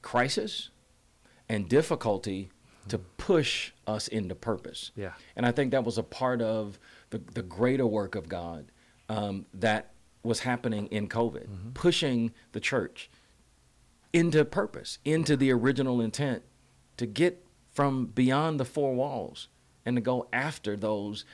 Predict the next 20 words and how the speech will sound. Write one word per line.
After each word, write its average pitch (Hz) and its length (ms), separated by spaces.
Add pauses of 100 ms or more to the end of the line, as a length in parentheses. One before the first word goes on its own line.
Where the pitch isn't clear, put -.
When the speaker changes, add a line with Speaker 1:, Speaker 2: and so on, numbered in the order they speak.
(140)
Speaker 1:
that 104 120
are 101 140
in 143 180
the 156 80
world 110 340
in 92 140
different 123 320
places 101 540 (180)
who 107 140
need 95 220
Jesus. 87 480
Speaker 2:
That's - 120
so 107 180
good. 107 380 (520)
I 120 60
mean, 120 140
after 135 380
a 123 40
crisis, 131 800
um, 95 500